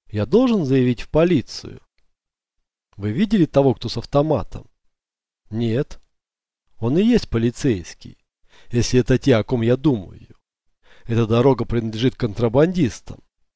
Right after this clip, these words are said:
Старик — глава клана. Никому не позволено просто так проехать по ней.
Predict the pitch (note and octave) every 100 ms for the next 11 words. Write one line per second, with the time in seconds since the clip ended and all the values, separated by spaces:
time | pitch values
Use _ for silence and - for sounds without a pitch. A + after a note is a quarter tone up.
0 | _ _ _ - - A2+ F#3+ A#3+ - -
1 | G2 F#2+ C3 F3 F3+ C#3 F2 - - _
2 | _ _ _ _ _ _ _ A2 B2+ F#3
3 | A3+ A#3+ F3 A#2 C3+ C3+ A#2 A2+ B2+ A2+
4 | - B2 - A#2+ A#2+ A2 - - C3 C3+
5 | F2+ -